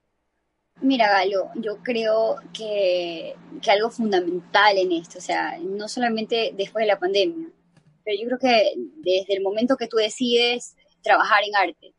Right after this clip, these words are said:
eh, ser artista y, bueno, voy a componer, voy a ser músico, me voy a dedicar a esto, eh, a no darte por vencido, o sea, no hay otra,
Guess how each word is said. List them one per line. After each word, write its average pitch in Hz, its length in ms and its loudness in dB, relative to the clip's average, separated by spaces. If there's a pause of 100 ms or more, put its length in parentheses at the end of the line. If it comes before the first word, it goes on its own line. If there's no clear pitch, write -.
(160)
eh, 185 120 -8
ser 214 180 2
artista 202 560 2
y, 190 80 4
bueno, 190 240 0
voy 185 140 2
a 190 80 0
componer, 196 440 -4
voy 180 120 0
a 185 40 -4
ser 190 160 -6
músico, 208 440 -6
me 160 80 0
voy 175 140 2
a - 20 4
dedicar 190 400 2
a 202 100 4
esto, 190 380 -6 (560)
eh, 185 500 0 (340)
a - 120 -6
no 381 220 -2
darte 392 280 2
por 269 140 0
vencido, 214 500 -4
o 180 60 -10
sea, 170 320 2
no 359 260 2
hay 233 200 4
otra, 233 340 4